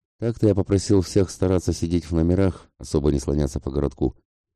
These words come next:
Но всякое может быть. Удивило то, что даже в это время, то есть в сорок первом году двадцатого столетия,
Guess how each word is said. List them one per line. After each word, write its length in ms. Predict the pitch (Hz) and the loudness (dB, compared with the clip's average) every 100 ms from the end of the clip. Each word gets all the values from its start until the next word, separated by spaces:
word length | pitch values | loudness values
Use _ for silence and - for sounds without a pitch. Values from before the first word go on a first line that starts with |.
| _ - | _ -6
Но 160 | 147 | -4
всякое 400 | 117 123 117 80 | -2 -4 0 2
может 260 | 76 67 62 | 2 0 -2
быть. 220 | 60 - _ _ _ _ _ _ _ _ _ _ _ | -4 -6 _ _ _ _ _ _ _ _ _ _ _
Удивило 500 | - 73 82 85 85 | -8 0 4 4 4
то, 320 | 85 104 107 80 | 2 2 2 0
что 220 | - 82 | -4 0
даже 280 | 82 76 82 | 0 2 2
в 60 | |
это 200 | 90 71 | 2 2
время, 480 | 69 87 92 71 58 - | 2 4 4 2 -2 -6
то 100 | - | -4
есть 220 | 69 - | -4 -4
в 80 | - | -8
сорок 320 | - 82 69 | 0 0 0
первом 320 | - 78 71 67 | -2 -2 -2 0
году 280 | 73 73 | 0 0
двадцатого 480 | 69 73 76 71 67 | 0 -2 -2 -2 -2
столетия, 640 | 67 73 95 104 76 60 | -2 0 0 2 0 -2